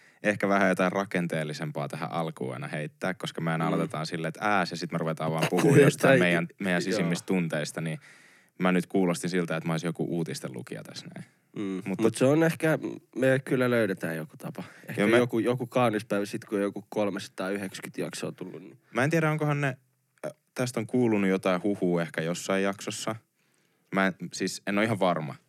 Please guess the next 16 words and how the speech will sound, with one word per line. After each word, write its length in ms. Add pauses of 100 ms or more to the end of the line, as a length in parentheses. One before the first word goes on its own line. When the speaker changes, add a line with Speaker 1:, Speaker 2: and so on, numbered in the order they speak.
Speaker 1:
mut 160
Speaker 2:
Mm. 80
Speaker 1:
musta 160
tuntuu, 260
että 160
joidenkin 340
jaksojen 360
mukana 320
on 120 (220)
tullut 200
jotain 260
semmoista 280
huhua, 320
että 140 (2500)
me 120
opetellaan 580